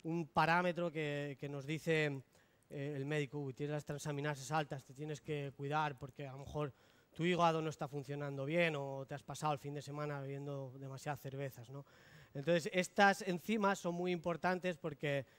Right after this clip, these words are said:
nos dan una idea de lo bien o lo mal que, que está funcionando el, el hígado. Otras son las lactamasas. Las lactamasas son unas enzimas, bueno, unas proteínas muy interesantes que fabrican lo-, muchos microorganismos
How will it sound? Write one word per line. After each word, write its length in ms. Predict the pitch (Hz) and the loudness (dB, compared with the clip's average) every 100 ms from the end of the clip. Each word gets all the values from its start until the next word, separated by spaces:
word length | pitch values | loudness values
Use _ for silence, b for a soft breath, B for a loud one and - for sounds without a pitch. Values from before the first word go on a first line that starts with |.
| B B | B B
nos 160 | 147 143 | -6 0
dan 160 | 156 | 2
una 140 | 175 180 | 4 6
idea 280 | 175 180 180 | 8 8 6
de 80 | |
lo 140 | 160 147 | 4 4
bien 200 | 160 175 | 2 2
o 40 | 170 | 2
lo 120 | 156 | 2
mal 180 | 160 165 | 2 2
que, 400 | 160 151 147 - | 0 0 -2 -6
que 60 | |
está 220 | 143 - 156 | -8 -4 -4
funcionando 560 | 165 147 147 151 151 | -4 -2 0 2 2
el, 240 | 131 131 139 | 2 0 -4
el 160 | 135 | -2
hígado. 320 | 147 139 127 120 B B B B | 0 0 -4 -8 B B B B
Otras 260 | 175 208 | -2 0
son 180 | - 226 | 2 4
las 100 | 226 | 4
lactamasas. 720 | 175 151 - 151 165 151 131 | 4 2 2 2 2 2 -4
Las 120 | 143 | -2
lactamasas 520 | 147 147 156 175 208 - | -2 -2 -2 0 0 0
son 160 | 214 | 0
unas 180 | 214 196 | 2 0
enzimas, 460 | 190 208 208 202 - B B | 0 2 2 2 -2 B B
bueno, 140 | 170 165 | -2 0
unas 160 | 180 | 0
proteínas 400 | - 190 196 196 | -2 -2 0 0
muy 160 | 180 190 | 0 -2
interesantes 600 | 180 175 170 220 190 - | 0 -2 0 -2 -2 -4
que 240 | 160 147 B B B | -2 -2 B B B
fabrican 600 | - 143 160 160 185 180 b b b | -2 0 2 6 6 4 b b b
lo-, 480 | 170 175 170 165 170 | 4 6 6 4 2
muchos 360 | 170 185 180 170 | 0 -2 -2 -2
microorganismos 920 | 175 175 175 160 180 214 185 202 | -2 0 0 2 2 2 0 -4